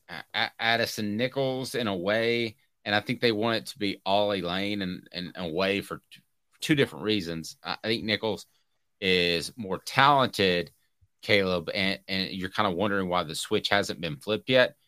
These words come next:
And then I think with Ollie Lane, it's a guy that's just worked it and worked it and worked it. And it's hard as a coach not to appreciate a guy like that, but is he as talented as the other, uh, interior offensive lineman on Tennessee's roster? I don't think so.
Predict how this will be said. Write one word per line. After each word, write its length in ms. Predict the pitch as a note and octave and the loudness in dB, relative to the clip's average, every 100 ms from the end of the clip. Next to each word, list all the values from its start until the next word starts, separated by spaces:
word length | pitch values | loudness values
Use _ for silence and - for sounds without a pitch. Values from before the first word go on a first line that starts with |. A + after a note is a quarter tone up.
| _ _ - | _ _ -6
And 160 | D3+ | 0
then 80 | E3 | 4
I 120 | D3 | 6
think 200 | C#3 C#3 | 6 2
with 100 | B2 | 4
Ollie 220 | A2+ G#2+ | 4 6
Lane, 320 | G2+ A#2+ A#2 G2 | 4 4 4 2
it's 160 | F2 | 0
a 60 | G2+ | 0
guy 180 | F#2+ F#2 | 2 2
that's 180 | E2+ - | -2 -6
just 140 | E2 | -4
worked 280 | F2+ F#2+ F2+ | -2 -2 -4
it 80 | - | -6
and 100 | F2 | -4
worked 220 | D#2+ - | -4 -6
it 80 | - | -8
and 100 | G#2+ | -2
worked 260 | G2+ - | -2 -2
it. 100 | D2 | -8
And 80 | A2+ | -6
it's 100 | A2 | -2
hard 240 | C3+ C3 G#2+ | 4 4 4
as 80 | |
a 80 | F2 | 0
coach 300 | - F#2+ - | 0 -2 -2
not 140 | F2+ - | -6 -6
to 80 | |
appreciate 420 | D2 G2 F#2 E2 D2+ | -8 -6 -4 -4 -4
a 40 | |
guy 160 | D2+ D2 | -2 -2
like 180 | D2 | -2
that, 180 | E2 D2 - | -4 -4 -4
but 120 | F#2 | -6
is 140 | E2+ | -4
he 180 | A2 G2+ | 0 2
as 140 | F2 | 0
talented 460 | - F#2+ F2 E2 D#2+ | 0 0 0 -4 -6
as 140 | D#2 | -6
the 140 | - - | -6 -4
other, 380 | F2+ E2+ D2 - _ _ _ _ _ | -2 0 -2 -6 _ _ _ _ _
uh, 120 | E2+ - | -4 -2
interior 400 | G2+ A2 G2+ E2+ | -2 2 2 4
offensive 420 | E2 - E2+ E2 | 2 0 -6 -4
lineman 260 | E2 D#2+ D#2 | -2 -2 -4
on 100 | C#2+ | -6
Tennessee's 440 | F2 D2+ D#2+ D#2 | -6 -6 -8 -6
roster? 580 | E2 D#2 - D#2+ C#2+ C2+ - | -4 -4 -4 -6 -4 -6 -2
I 100 | F2 | 0
don't 200 | F2 D#2 | 0 -2
think 260 | - G2 E2 | -6 -6 -4
so. 300 | F2 D2+ | -2 -2